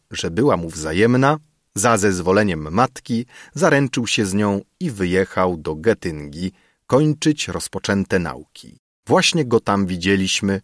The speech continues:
uczęszczającego na wykłady Spallanzaniego. Klara nie była w ścisłym znaczeniu piękna, choć w kształtach jej ciała nie było nic do zarzucenia.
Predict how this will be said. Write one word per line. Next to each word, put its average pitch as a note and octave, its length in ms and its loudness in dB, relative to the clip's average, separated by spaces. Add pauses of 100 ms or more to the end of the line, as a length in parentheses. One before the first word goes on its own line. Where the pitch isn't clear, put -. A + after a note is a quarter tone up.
(260)
uczęszczającego G2 1000 0
na F2+ 120 0
wykłady E2 480 -6
Spallanzaniego. D#2+ 960 -8 (380)
Klara C3+ 380 4
nie A#2 160 4
była C3+ 200 4
w - 80 -4
ścisłym - 600 -2
znaczeniu F#2+ 480 -2
piękna, E2+ 640 -4 (360)
choć - 240 -4
w - 200 -10
kształtach - 520 -2
jej G2 160 -2
ciała E3 380 -2
nie G2+ 140 -2
było F#2+ 240 0
nic A#2+ 340 -6
do G2+ 240 -2
zarzucenia. F2 840 -8